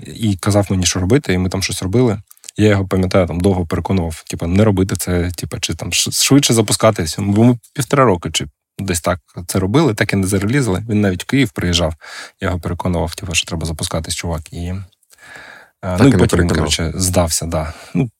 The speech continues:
Speaker 1: чи я не знаю. Ем, але потім був ще, коротше, при-, м, друга частина мого входу в консалтингу,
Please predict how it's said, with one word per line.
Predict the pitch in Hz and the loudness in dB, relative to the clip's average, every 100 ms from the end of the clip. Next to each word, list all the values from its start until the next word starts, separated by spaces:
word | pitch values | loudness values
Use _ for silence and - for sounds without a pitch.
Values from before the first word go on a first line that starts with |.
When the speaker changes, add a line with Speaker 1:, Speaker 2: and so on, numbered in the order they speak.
| _ - | _ -6
Speaker 1:
чи | - | -2
я | 82 | -2
не | 78 | -4
знаю. | 78 80 95 - - - - - - _ - | -4 -6 -10 -20 -20 -16 -14 -12 -14 _ 0
Ем, | 110 101 98 92 - | 6 6 4 -2 2
але | 131 117 80 82 _ _ _ _ _ _ _ _ _ - - - _ - - | 6 6 2 -6 _ _ _ _ _ _ _ _ _ -20 -14 -14 _ -8 0
потім | 123 117 | 4 6
був | 120 - | 4 2
ще, | - 104 | 2 2
коротше, | - 104 - 101 - - | 0 0 0 0 -2 -2
при-, | 135 | -2
м, | - 117 101 92 104 _ _ _ _ _ - | -2 0 0 -2 -8 _ _ _ _ _ -4
друга | 101 117 123 107 | 2 4 4 2
частина | - - 113 98 | 0 2 2 4
мого | 101 98 95 | 2 2 0
входу | - 104 92 | 2 2 2
в | |
консалтингу, | - - 175 180 95 95 | 0 2 2 2 0 -2